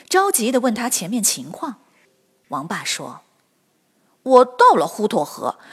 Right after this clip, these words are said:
发现有一段河是结冰的，我试了试，冰很结实，可以过河。”大家听了都激动不已，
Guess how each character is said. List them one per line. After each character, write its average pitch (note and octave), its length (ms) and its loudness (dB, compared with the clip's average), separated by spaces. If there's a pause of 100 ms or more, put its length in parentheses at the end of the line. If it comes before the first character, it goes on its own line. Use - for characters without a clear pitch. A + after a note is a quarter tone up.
(120)
发 G#4 220 2
现 G4 220 0
有 A#3+ 180 0
一 F3 80 -4
段 G#4 180 4
河 F3 240 0
是 G3+ 160 0
结 D3+ 180 -4
冰 E3+ 220 -8
的， - 180 -10 (280)
我 F3+ 220 -2
试 F#4+ 260 2
了 A3+ 100 -6
试， - 260 -8 (380)
冰 D#4+ 360 -4
很 A3 260 -4
结 G#4+ 220 0
实， - 240 -2 (180)
可 D#4 240 -4
以 C5 120 0
过 E3+ 180 -8
河。” - 300 -16 (1160)
大 A#3 140 -2
家 A3+ 160 0
听 A3+ 260 -4
了 F3+ 220 -4 (160)
都 E4+ 180 -6
激 A#3 300 0
动 G3 180 -6
不 F3 120 -8
已， - 200 -14